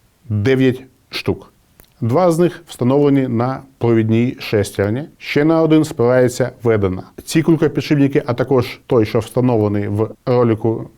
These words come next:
волосіння укладача, та опорний підшипник шпулі закритого типу. Це додає певний захист від попадання бруду всередину підшипника.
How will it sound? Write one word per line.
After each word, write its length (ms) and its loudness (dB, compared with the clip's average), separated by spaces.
волосіння 460 0
укладача, 640 -2
та 240 -4
опорний 480 0
підшипник 520 -4
шпулі 380 0
закритого 720 0
типу. 320 -4
Це 280 0
додає 400 2
певний 480 0
захист 440 -2
від 240 -2
попадання 600 0
бруду 440 2
всередину 500 0
підшипника. 580 -6